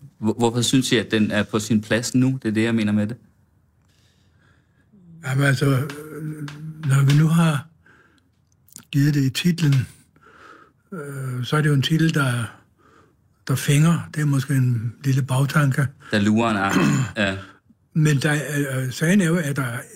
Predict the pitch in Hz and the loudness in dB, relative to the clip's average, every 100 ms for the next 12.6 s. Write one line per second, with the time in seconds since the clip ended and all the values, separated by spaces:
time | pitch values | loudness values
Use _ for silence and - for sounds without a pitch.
0 | 170 165 131 139 160 233 151 127 151 147 | -6 2 4 4 4 2 0 -2 2 2
1 | 135 - - - - - - _ _ _ | 0 -10 -20 -20 -20 -20 -20 _ _ _
2 | - 175 147 - - - - - 160 196 | -18 -16 -14 -16 -16 -18 -12 -2 0 2
3 | 135 - - - - _ _ _ _ _ | 0 -2 -8 -12 -18 _ _ _ _ _
4 | _ - 131 135 - 135 131 131 123 127 | _ -2 0 0 0 2 2 2 0 -2
5 | - 131 123 120 - _ - - - - | 0 2 2 0 -8 _ -20 -20 -20 -20
6 | - - 131 135 165 175 151 131 120 - | -16 -8 -2 0 2 2 2 0 -2 -6
7 | - - _ - 160 196 127 - _ - | -16 -20 _ -2 0 0 -2 -6 _ -20
8 | - - - 175 226 143 135 127 127 123 | -20 -12 -2 2 2 0 0 0 2 2
9 | 131 160 120 131 147 - 151 120 135 - | 0 -2 -6 -10 -12 -10 -6 -4 -4 -4
10 | - 196 190 185 156 - 190 190 180 - | 0 2 2 -2 -2 0 0 0 -4 -8
11 | - - - - - 202 196 139 135 185 | -20 -20 -20 -20 -4 0 0 0 2 2
12 | 196 170 170 170 160 156 | 2 2 2 2 2 0